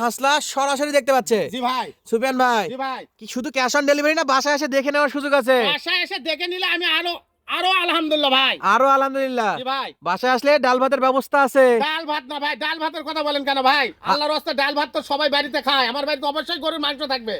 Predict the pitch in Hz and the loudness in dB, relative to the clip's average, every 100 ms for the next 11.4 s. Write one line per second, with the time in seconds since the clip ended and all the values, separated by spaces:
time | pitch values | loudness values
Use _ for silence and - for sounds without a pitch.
0 | - 156 220 247 247 247 247 220 165 - | -4 4 6 8 4 2 2 2 0 -6
1 | 277 311 - 277 220 185 294 - 233 208 | -10 -10 -8 -6 0 0 -2 -2 0 0
2 | - 214 233 262 254 262 277 311 240 247 | 2 2 4 4 4 4 4 4 2 -2
3 | 262 269 262 262 247 254 233 220 254 254 | 2 2 4 2 2 2 4 4 6 4
4 | 254 277 247 233 240 247 262 226 233 240 | 6 4 4 2 2 2 2 4 6 6
5 | 240 226 254 254 247 226 220 156 _ 226 | 4 6 6 6 4 6 4 4 _ -8
6 | 247 247 220 214 220 247 254 233 240 254 | -4 0 4 4 4 2 4 2 2 0
7 | 254 247 247 208 180 143 _ _ _ _ | 2 6 6 6 2 2 _ _ _ _
8 | 180 202 - 240 254 247 254 277 311 302 | -2 -2 0 2 4 4 6 6 4 0
9 | - 240 254 240 160 _ 226 262 262 202 | 0 4 6 6 4 _ -12 -8 -8 -10
10 | - 151 180 202 240 247 254 294 262 254 | -14 -6 -4 -4 0 0 2 4 4 4
11 | 254 247 202 | 4 4 4